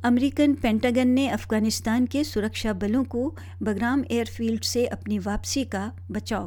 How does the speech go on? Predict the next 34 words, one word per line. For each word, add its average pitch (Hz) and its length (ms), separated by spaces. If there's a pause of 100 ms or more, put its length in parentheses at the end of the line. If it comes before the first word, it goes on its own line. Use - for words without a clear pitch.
किया 185 200
है। 196 240 (640)
इस 254 180
बेस 262 360
पर 262 140
लगभग 226 540
बीस 277 360
वर्षों 233 320
के 226 160
बाद 196 380 (320)
अमेरिकी 247 400
सैनिकों 220 500
ने 214 200 (180)
बिजली 202 340
बंद 202 240
कर 208 180
दी 254 220 (320)
और 240 120
बेस 233 360
के 302 200
नए 233 380
अफगान 240 440
कमांडर 208 480
को 262 220
सूचित 285 520
किए 220 240
बिना 214 300 (460)
रात 220 340
में 233 100
ही 220 180
वहां 208 280
से 214 220
निकल 196 340
गए। 98 240